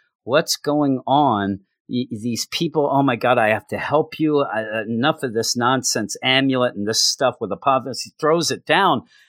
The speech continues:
and grabs him and then takes off to go and try to save him. And it's some nice dialogue. As he's there, he's bleeding out. He's like, "It's good that we said nice things to each other before this." And so when,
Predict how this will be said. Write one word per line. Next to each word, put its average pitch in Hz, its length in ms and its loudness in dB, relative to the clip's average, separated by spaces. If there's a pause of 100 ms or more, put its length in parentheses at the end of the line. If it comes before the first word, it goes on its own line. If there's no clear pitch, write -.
(120)
and 139 240 0
grabs 135 600 0
him 101 380 -2 (340)
and 120 200 0
then 107 200 0
takes - 360 -4
off 95 280 -2
to - 80 -18
go 95 200 -4
and 92 120 -4
try 90 400 -2
to 110 200 -6
save 208 600 2
him. 78 360 -6 (280)
And 185 400 2
it's 185 120 -2
some 190 200 0
nice 190 260 0
dialogue. 82 460 -4
As 120 240 2
he's 110 220 -4
there, 104 280 4
he's 95 160 -2
bleeding 107 400 -2
out. 104 260 2
He's 98 200 -4
like, 92 160 -4 (420)
"It's - 160 -2
good 139 240 -6
that 107 140 -8
we 104 60 -8
said - 340 0
nice 104 420 2
things 104 340 2
to 90 160 -6
each - 160 0
other 98 200 0
before 98 440 -2
this." 92 400 2 (360)
And 151 160 0
so 139 200 0
when, 127 440 -2